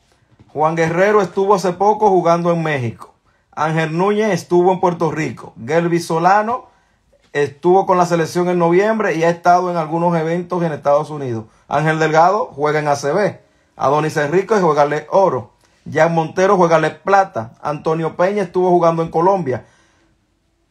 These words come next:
Rigoberto Mendoza acaba llegar, de llegar de Israel, que tiene que volver para Israel. Juan Miguel Suero estuvo en Colombia. Mike Torres juega A C B y Víctor Lee juega en Puerto Rico.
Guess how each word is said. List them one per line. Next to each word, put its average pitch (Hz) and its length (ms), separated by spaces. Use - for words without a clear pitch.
Rigoberto 214 560
Mendoza 202 360
acaba 175 260
llegar, 170 380
de 160 140
llegar 165 260
de 170 80
Israel, 156 400
que 131 100
tiene 147 200
que 170 80
volver 156 380
para 147 140
Israel. 139 480
Juan 170 280
Miguel 170 240
Suero 185 320
estuvo 170 320
en 147 80
Colombia. 151 640
Mike 160 360
Torres 190 280
juega 165 220
A 160 40
C 180 140
B 214 320
y 175 120
Víctor 175 320
Lee 190 160
juega 190 200
en 180 80
Puerto 175 260
Rico. 131 360